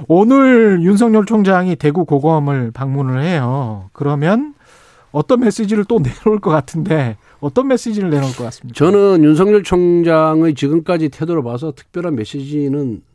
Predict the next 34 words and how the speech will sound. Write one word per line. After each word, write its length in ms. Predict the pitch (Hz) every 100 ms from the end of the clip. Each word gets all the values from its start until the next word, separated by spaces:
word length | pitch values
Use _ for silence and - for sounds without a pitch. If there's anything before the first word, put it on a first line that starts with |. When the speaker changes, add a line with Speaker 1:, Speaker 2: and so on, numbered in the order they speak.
| _ _
Speaker 2:
내놓지 340 | 117 135 139 110
않을 160 | 135
Speaker 1:
이제 100 | 143
Speaker 2:
것이다. 320 | 139 143 110
Speaker 1:
끝났다? 440 | 107 104 - 139 151
Speaker 2:
왜? 240 | 139 117
왜냐하면은, 600 | 113 165 185 165 185 131
Speaker 1:
네. 40 | - _ _ _ _
Speaker 2:
어, 480 | - 120 127 120 117 120
이제 360 | 139 127 120 - -
어제 760 | 196 208 190 202 185 175 160 139
모 160 | 156
언론을 240 | 170 175 165
통해서 340 | 135 147 139
인터뷰를 380 | 131 127 165 156
통해서 280 | 139 139 131
벌써 280 | 120 113 139
자기 220 | 123 123
수준의 260 | 117 156
메시지를 340 | 135 110 151 120
냈고요. 420 | 113 131 - 104
Speaker 1:
국민일보 460 | 165 160 156 147 147
했고 220 | 143 185
Speaker 2:
예. 40 |
Speaker 1:
중앙일보 480 | 147 165 175 151 151
Speaker 2:
예, 60 | 165
Speaker 1:
했고 120 | 151
Speaker 2:
오늘 160 | 190 156
또 80 |
Speaker 1:
그렇습니까? 60 | 165
Speaker 2:
중앙일보 320 | 165 175 123
통해서 220 | 135 160 139
냈잖아요. 460 | 131 143 156 123
Speaker 1:
예. 260 | 156 147